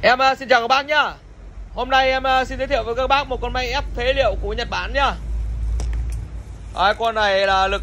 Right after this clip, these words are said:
ép nó phải rơi vào tầm, à, hai trăm tấn các bác nhá. Xi lanh rất chi là to và khủng bố.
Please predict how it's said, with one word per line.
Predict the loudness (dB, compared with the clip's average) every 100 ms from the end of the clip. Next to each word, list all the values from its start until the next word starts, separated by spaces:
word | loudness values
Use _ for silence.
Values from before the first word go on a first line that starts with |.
| -2
ép | -2 -2
nó | -6
phải | -6 -4
rơi | -2 -2
vào | -2
tầm, | 0 -2 -2
à, | -2 0 0 0
hai | 0 0
trăm | 2 0
tấn | 2 0 0
các | 0
bác | 2
nhá. | 2 -2 -4 -12
Xi | -8
lanh | -2 0 0
rất | -2 -2
chi | -6 -2
là | 0
to | 2 2 2
và | -2
khủng | -10 -4
bố. | -2 -2